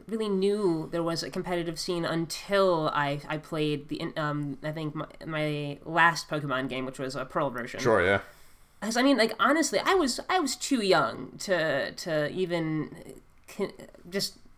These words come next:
Speaker 1: have any concept of competitive gameplay. I, <laughs> I have a confession to make. I played Pokemon Red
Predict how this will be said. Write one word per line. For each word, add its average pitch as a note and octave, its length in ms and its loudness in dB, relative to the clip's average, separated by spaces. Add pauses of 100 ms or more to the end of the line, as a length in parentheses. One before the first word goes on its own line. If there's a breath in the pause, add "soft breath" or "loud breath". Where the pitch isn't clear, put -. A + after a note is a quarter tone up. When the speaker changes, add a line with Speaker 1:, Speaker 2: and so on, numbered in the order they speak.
(140)
Speaker 1:
have B3 260 6
any B3 160 6
concept G3+ 880 4
of F3 280 4
competitive F3+ 480 -2
gameplay. C#3+ 400 -2
I, B3 280 0 (280 loud breath)
<laughs> - 280 -16
I F#4+ 800 6
have C4+ 80 8
a C#4 60 4
confession G#3 440 4
to D#3 80 0
make. D3+ 260 0
I G3+ 240 2 (400)
played C#4 180 0
Pokemon A3+ 520 2
Red F3 380 0